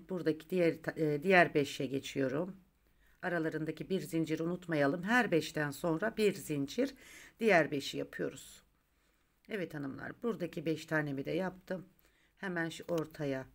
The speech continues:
battım. Bir tane sık iğneyi. Hemen şurayı da aynı şekilde ben tamamlayacağım hanımlar. Önden görünümünü hemen size göstereyim. Bakın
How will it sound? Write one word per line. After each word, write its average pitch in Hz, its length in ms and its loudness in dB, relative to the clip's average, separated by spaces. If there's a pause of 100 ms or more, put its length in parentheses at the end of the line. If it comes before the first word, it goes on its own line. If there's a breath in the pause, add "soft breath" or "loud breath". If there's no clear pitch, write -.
(380)
battım. 180 580 -6 (220)
Bir 165 100 -16
tane 139 300 -4
sık - 220 -18
iğneyi. 175 280 -6 (340 loud breath)
Hemen 277 280 6
şurayı 233 380 6
da 202 100 6
aynı 220 280 6
şekilde 180 600 0
ben 190 140 0
tamamlayacağım 156 680 0
hanımlar. 160 440 0 (420 loud breath)
Önden 175 400 0
görünümünü 156 480 -2
hemen 156 240 -2
size 139 260 -4
göstereyim. 165 540 -4
Bakın 139 380 -6